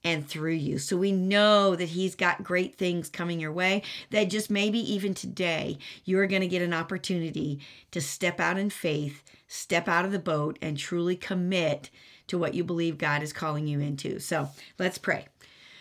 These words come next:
Father God, we just thank you so much. We thank you for each marriage out there. We thank you for each couple. We thank you, Lord, for the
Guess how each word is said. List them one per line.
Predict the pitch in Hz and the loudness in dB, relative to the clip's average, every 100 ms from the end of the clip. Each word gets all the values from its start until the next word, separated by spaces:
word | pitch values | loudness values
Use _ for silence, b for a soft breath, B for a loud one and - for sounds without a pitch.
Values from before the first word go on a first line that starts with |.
| B - | B -6
Father | 247 226 214 | 4 4 6
God, | 208 190 196 | 4 4 2
we | 208 | 0
just | 208 - | -2 -2
thank | 185 185 208 | -2 -2 -2
you | |
so | 180 - 170 | -2 -2 -2
much. | 165 156 - | -2 -2 -2
We | 175 | -4
thank | - 214 220 | 2 2 2
you | 214 | -2
for | - 180 - | -2 -4 -4
each | 196 226 240 - - | -2 -2 -4 -6 -6
marriage | 175 170 175 175 151 151 - - - _ | -2 0 2 2 2 -2 -6 -10 -14 _
out | 156 156 156 | -4 -4 -2
there. | 156 | -4
We | 151 | -4
thank | 147 208 196 | -2 -2 0
you | 208 | -2
for | - - | -4 -4
each | 180 185 - | -4 -4 -6
couple. | - 175 175 156 | -4 -4 -2 -2
We | 160 | -4
thank | - - 226 262 240 | -6 -2 2 2 2
you, | 190 | 0
Lord, | 160 160 151 151 139 B B B | 0 -2 -2 -2 -6 B B B
for | 196 | -2
the | 180 - | 0 0